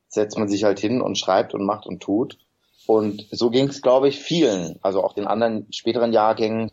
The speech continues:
Das hab ich neulich gehört, irgendwie von einer Studentin, ja, dass zum Beispiel Baran Booda und, und die Maren Art in einem Jahrgang waren.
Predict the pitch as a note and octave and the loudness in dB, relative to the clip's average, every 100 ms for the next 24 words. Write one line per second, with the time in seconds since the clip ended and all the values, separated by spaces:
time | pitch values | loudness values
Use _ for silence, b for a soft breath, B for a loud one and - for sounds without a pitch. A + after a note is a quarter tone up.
0 | - F#2 F2 F2+ F2 G2+ G2+ G#2 G2+ G2+ | -4 -4 -2 -2 0 0 0 0 2 2
1 | G#2 G2 G2+ G2 F#2+ F#2 F#2+ F#2 F2+ F#2 | 0 2 2 0 0 0 0 -2 0 0
2 | G2 F#2+ F2+ E2+ F#2+ F2+ - G2 F2+ F#2+ | 0 0 2 2 0 -4 -4 -2 0 0
3 | F2+ F2+ G2+ G2+ F2+ F2+ D#2+ G2+ A#2 A#2 | 2 2 2 0 -2 -2 0 2 2 2
4 | A#2 F2 G2 G2 - b b _ - F#2 | 2 0 -4 -6 -12 b b _ -6 -4
5 | F#2 F#2+ F#2+ - F#2 F2 F2+ D#2 G2 A#2 | 0 2 2 0 0 0 0 0 0 -2
6 | F2+ G2 G2+ F#2 G#2 G#2 F#2+ F#2 F#2+ G2 | -2 -2 2 2 2 0 0 0 0 -6